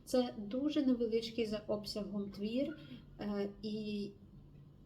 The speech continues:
ви можете прочитати його за один вечір. Ем, але це дуже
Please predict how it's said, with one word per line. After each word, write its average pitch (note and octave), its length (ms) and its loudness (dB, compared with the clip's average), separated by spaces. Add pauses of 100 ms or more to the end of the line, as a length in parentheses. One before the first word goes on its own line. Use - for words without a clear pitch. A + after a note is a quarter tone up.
(240)
ви G#3+ 160 4
можете A3+ 400 2
прочитати - 600 -2
його F3+ 220 0
за F#3+ 220 0
один G3 340 -2
вечір. G#3 640 0 (500)
Ем, F#3 680 -6 (680)
але G#3 280 4
це A3 180 0
дуже G#3+ 500 -2